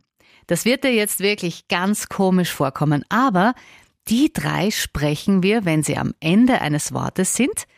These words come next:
auch hart aus. Also wir sagen nämlich und, Geld, das Lob, der Weg.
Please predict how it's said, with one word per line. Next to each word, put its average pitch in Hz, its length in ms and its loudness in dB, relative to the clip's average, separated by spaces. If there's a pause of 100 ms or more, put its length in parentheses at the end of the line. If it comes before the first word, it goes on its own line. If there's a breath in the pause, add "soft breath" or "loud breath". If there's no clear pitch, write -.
(580 soft breath)
auch 214 360 0
hart 147 520 -2
aus. 135 400 -10 (260 loud breath)
Also 175 220 2
wir 247 140 2
sagen 240 340 2
nämlich 160 320 0 (120)
und, 247 540 0 (460)
Geld, 185 680 -2 (400)
das 170 320 -2
Lob, 175 600 0 (420)
der 160 320 2
Weg. - 640 0